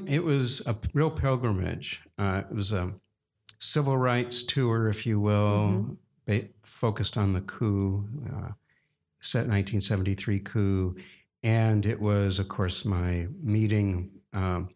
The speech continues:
Speaker 1: what had previously been only in my imagination and photographs and words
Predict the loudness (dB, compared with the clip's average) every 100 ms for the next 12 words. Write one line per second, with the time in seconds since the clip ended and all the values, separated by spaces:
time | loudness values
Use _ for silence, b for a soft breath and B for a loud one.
0 | -2 0 2 0 -2 0 2 2 0 2
1 | 2 2 2 2 2 2 2 2 2 0
2 | 0 0 0 -2 -2 -4 -4 -4 -2 -2
3 | 0 -2 -2 -4 -6 -4 -2 0 0 0
4 | -4